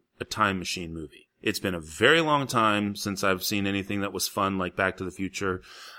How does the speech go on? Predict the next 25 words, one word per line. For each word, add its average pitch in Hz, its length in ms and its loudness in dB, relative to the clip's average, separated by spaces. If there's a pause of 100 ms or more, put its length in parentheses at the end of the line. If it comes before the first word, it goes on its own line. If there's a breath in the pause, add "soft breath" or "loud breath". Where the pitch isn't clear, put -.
um, 92 460 2
that 101 300 0
didn't 113 340 -2
ask 110 420 0
you 104 180 0
to 104 220 -4
question 98 800 0 (300)
too 120 180 2
much 95 520 2 (280)
the 107 80 0
science 98 440 4
behind 95 380 0
it, 87 220 -6
but 107 220 2
also 110 640 4 (380 soft breath)
kind 185 280 6
of 170 80 4
obeyed 127 760 6 (1120)
given 135 540 6
rules 117 680 6
that 107 420 2
people 135 400 2
have 120 240 -2
come 110 300 0
to, 98 340 -2